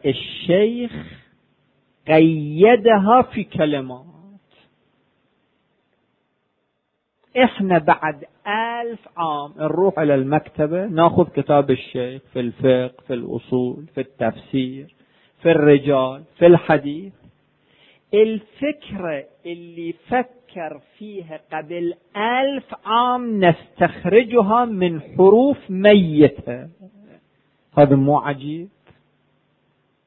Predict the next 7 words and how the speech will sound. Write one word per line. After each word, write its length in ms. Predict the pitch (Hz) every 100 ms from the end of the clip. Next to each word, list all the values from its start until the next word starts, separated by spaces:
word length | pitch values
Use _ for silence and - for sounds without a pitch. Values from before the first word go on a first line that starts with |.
| _ _ _ _ _ _ _ _ _ _ _ _ _ _ _ _ _ _ _ _ _ _ _ _ _ _ _
أنتوا 460 | 233 226 - 165 147
الآن 320 | 160 170 156
تفكرون 760 | 160 143 143 - 151 147 151
فكرة، 680 | 123 - 220 - 165 160 190 196
هذه 300 | 214 196 156
الفكرة 420 | 143 - 277 233
تنتهي، 640 | - 254 233 - 147 139